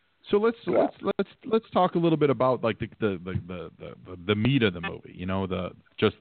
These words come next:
Speaker 1: the cre-, you know, what he became, the Beast, and, and kinda what the girl was. Um, I had real problems
Speaker 2: Yeah.
Speaker 1: with the way they ended that movie, and, and just in,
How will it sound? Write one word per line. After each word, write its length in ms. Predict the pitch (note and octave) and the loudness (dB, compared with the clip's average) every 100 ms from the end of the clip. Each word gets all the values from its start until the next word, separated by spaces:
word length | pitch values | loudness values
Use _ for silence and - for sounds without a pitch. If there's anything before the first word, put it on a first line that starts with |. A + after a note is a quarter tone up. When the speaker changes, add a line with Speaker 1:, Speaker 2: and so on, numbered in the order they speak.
| - G2 | -10 -4
Speaker 1:
the 100 | F#2+ | -4
cre-, 300 | - B2+ A2+ | 0 0 2
you 100 | A2 | 0
know, 40 | G2+ | 0
what 200 | G2+ A2 | 0 0
he 140 | A2+ | 0
became, 400 | G#2 F2+ G#2+ G2 | -4 -4 -4 -4
the 80 | F2 | -6
Beast, 460 | E2+ G#2+ G2 - F#2+ | -4 -2 -2 -6 -10
and, 200 | F2 E2 _ _ _ - | -10 -12 _ _ _ -12
and 160 | G2+ | -8
kinda 240 | G#2+ G#2 G2 | -2 0 -2
what 340 | G2 G#2 - | -2 -2 -2
the 80 | G2 | -6
girl 340 | E2+ A2 G#2+ F2+ | 2 4 6 4
was. 280 | E2+ E2 - _ _ _ _ | -2 -8 -14 _ _ _ _
Um, 400 | F#2 F#2 F2 E2+ - _ _ _ _ _ _ - | -4 -4 -4 -8 -14 _ _ _ _ _ _ -4
I 160 | E3+ | 0
had 180 | G#3+ D3 | 2 2
real 200 | D3 D#3 | 2 2
problems 480 | C#3+ C#3+ C#3+ C#3+ A2 | 2 -2 2 4 2
Speaker 2:
Yeah. 60 | G#2+ | 0
Speaker 1:
with 100 | G2 | -6
the 80 | G#2+ | -4
way 180 | G#2+ | -2
they 160 | G2+ G2 | 0 -2
ended 240 | G#2 G2+ E2+ | -4 -8 -8
that 180 | E2+ | -10
movie, 320 | E2+ F2 F2 - - | -12 -12 -14 -16 -12
and, 160 | F#2+ | -10
and 300 | - F#2+ F#2+ - _ _ _ _ _ _ _ - - _ - | -6 -6 -8 -12 _ _ _ _ _ _ _ -16 -16 _ 0
just 200 | B2 - - - | 0 0 -10 -2
in, 400 | A#2+ A2 A2 | 0 2 -2